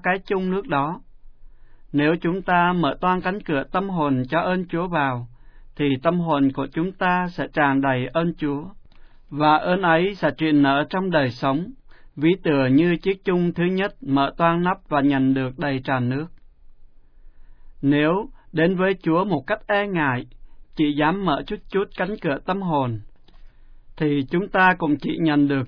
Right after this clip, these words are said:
chút ít ơn Chúa, không đủ để chúng ta trổ sinh hoa trái dồi dào trong cuộc sống.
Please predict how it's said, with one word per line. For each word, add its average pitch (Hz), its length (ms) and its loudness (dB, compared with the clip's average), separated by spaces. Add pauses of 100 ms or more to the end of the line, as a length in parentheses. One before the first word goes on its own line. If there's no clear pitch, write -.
chút 190 180 -2
ít 214 160 0 (100)
ơn 185 260 0
Chúa, 165 280 -2 (680)
không 170 300 0
đủ 151 220 0
để 156 200 0
chúng 170 180 0
ta 190 120 0 (180)
trổ 143 160 -2 (100)
sinh 185 220 -2
hoa 185 240 0
trái 170 280 0
dồi 151 200 0
dào 131 320 0
trong 165 200 -2
cuộc 143 200 -6
sống. 151 360 -6